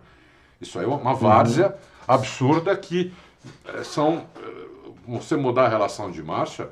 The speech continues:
Speaker 1: porra, isso é absurdo. Isso, isso faz aqui em campeonato regional, né?
Speaker 2: É.
Speaker 1: Não é nada demais isso daí, entendeu?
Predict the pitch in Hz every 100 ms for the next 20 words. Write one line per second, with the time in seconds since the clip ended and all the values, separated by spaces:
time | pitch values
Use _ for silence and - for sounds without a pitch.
0 | - _ _ _ _ - 185 - 78 -
1 | 262 190 - 113 147 - - - 180 156
2 | - - 165 185 196 220 - 139 190 139
3 | 139 147 110 117 170 208 214 170 110 127
4 | 165 135 87 82 - - _ _ _ _
5 | 85 127 107 90 78 - _ 107 117 120
6 | 151 185 170 120 87 120 127 87 - 73
7 | 69 64 - 76 90 104